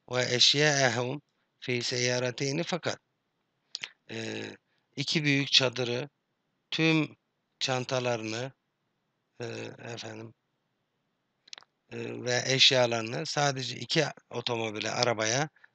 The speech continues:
nasıl koyarlar? Şimdi burada hakaibihim dedim. Çünkü kulleye, e, ku-, ku-, kullenin muzafın ileyhi olduğu için. Şuradaki eşyâehum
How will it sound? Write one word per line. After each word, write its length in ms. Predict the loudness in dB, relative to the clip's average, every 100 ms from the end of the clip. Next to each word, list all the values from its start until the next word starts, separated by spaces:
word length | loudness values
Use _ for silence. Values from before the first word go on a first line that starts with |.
| _
nasıl 280 | 0 2 2
koyarlar? 520 | 4 6 6 2 -6 -8 _ _ _
Şimdi 200 | -4 2
burada 420 | 2 2 4 6 6
hakaibihim 880 | 6 6 6 4 4 4 4 2
dedim. 240 | 0 -6 -6
Çünkü 180 | -6 -2
kulleye, 540 | -2 0 2 2 2 -2 _ _ _ _ _ _ _ _ _ _ _ _ -6
e, 40 | -4 -2 -4 -8
ku-, 340 | -6 -4 -4 -10
ku-, 300 | -12 -10 -10 -2
kullenin 420 | 0 2 2 2
muzafın 440 | 0 0 0 0
ileyhi 300 | 0 2 2
olduğu 260 | 2 0 -2
için. 260 | -2 -2 -4 -20 _ -20 -20 -6
Şuradaki 480 | -2 4 6 6 6
eşyâehum 1300 | 6 8 10 12 10 8 4 6 6 4 2 2 2